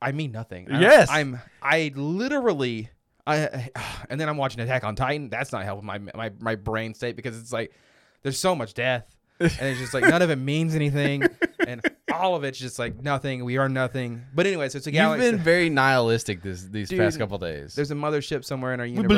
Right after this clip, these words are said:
Speaker 2: believe in nothing.
Speaker 1: I mean, that's, uh, that. It is so depressing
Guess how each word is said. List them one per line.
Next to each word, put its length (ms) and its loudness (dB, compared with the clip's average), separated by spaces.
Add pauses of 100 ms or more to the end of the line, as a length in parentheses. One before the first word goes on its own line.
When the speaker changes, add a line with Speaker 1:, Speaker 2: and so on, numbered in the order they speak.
(160)
Speaker 2:
believe 40 4
in 180 4
nothing. 640 2 (240)
Speaker 1:
I 120 -2
mean, 180 -8
that's, 280 -6
uh, 140 -6
that. 200 -8 (400)
It 80 -8
is 340 -6
so 400 -4
depressing 560 -2